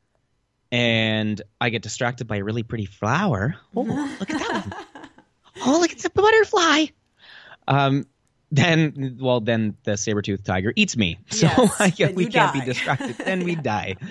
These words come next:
Speaker 1: Exactly. So we're very good with very direct focus, not so much peripherals. Uh, there's also a book that I'm reading right now. I ca-, oh God, The King Within, I think is what it's called.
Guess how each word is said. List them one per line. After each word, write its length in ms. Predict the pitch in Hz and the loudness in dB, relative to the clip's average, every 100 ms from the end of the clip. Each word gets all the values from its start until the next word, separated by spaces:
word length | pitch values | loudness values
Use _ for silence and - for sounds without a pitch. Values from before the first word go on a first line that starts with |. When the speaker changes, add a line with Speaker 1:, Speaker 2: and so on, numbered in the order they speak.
| - - | -16 -6
Speaker 1:
Exactly. 640 | 143 143 123 107 101 82 - _ _ | -4 0 0 0 -4 -12 -14 _ _
So 320 | - 135 123 | -6 0 0
we're 280 | 120 104 113 | -2 -4 -4
very 260 | 104 139 202 | 0 0 0
good 220 | 147 139 | 0 0
with 180 | 120 110 | 0 -2
very 340 | 98 110 107 101 107 - | 2 4 4 2 -4 -2
direct 560 | 104 90 110 - - - _ - | -2 2 0 0 -8 -14 _ 0
focus, 560 | 117 117 202 - - - _ | 2 4 0 0 -8 -14 _
not 340 | 110 113 107 - | 0 2 2 0
so 100 | 113 | -2
much 240 | 98 - | -2 -4
peripherals. 720 | - 101 110 113 92 - - - _ - - - _ - | -6 0 2 0 -4 -6 -10 -14 _ -20 -20 -20 _ -2
Uh, 400 | 113 107 107 104 | 2 4 4 2
there's 220 | 101 104 | 0 0
also 600 | 117 123 117 110 107 104 - | 0 0 2 4 4 2 0
a 60 | |
book 200 | 107 113 | -2 0
that 80 | 117 | 2
I'm 140 | 107 107 | 2 2
reading 200 | 104 101 | 2 2
right 160 | 95 | 0
now. 400 | 104 107 104 95 - | 2 2 2 0 -4
I 60 | - | -12
ca-, 100 | - - | -16 -10
oh 280 | - 95 - - | -8 -6 -8 -6
God, 280 | 107 98 | -4 -4
The 60 | 92 | -6
King 300 | - 131 127 | -4 2 4
Within, 340 | 110 - 123 156 | 4 2 2 4
I 80 | 160 | 2
think 140 | 170 | 0
is 80 | 156 | 2
what 100 | 165 | 2
it's 100 | 165 | 2
called. 280 | - 175 208 | 2 2 2